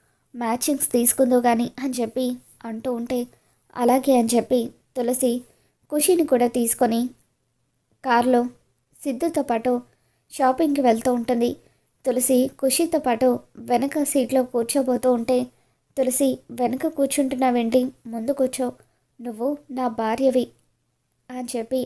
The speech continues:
అంటూ ఉంటాడు. దాంతో కనిష్క వెనక సీట్లో, తులసి ముందు సీట్లో కూర్చుంటారు. ఇక ఆ విధంగా సిద్ధు పక్కన ప్లేస్ని తులసి కొట్టేయడంతో అప్పుడు కనిష్క, "సిద్ధు,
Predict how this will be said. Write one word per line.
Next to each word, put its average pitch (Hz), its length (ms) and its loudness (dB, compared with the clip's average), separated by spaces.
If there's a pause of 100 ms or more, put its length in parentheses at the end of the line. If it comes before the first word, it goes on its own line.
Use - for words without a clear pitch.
(140)
అంటూ 226 300 -6
ఉంటాడు. 240 360 -2 (520)
దాంతో 240 340 0
కనిష్క 233 460 -4 (240)
వెనక 254 340 -2
సీట్లో, 240 420 2 (640)
తులసి 277 340 4 (160)
ముందు 247 280 0
సీట్లో 240 360 2
కూర్చుంటారు. 247 640 -2 (400)
ఇక 294 180 -6
ఆ 262 60 0
విధంగా 240 640 2
సిద్ధు 269 280 0
పక్కన 254 340 -2
ప్లేస్ని 240 580 -2
తులసి 233 420 -4
కొట్టేయడంతో 240 800 -6 (440)
అప్పుడు 254 380 -4 (200)
కనిష్క, 240 480 -6 (680)
"సిద్ధు, 233 420 -2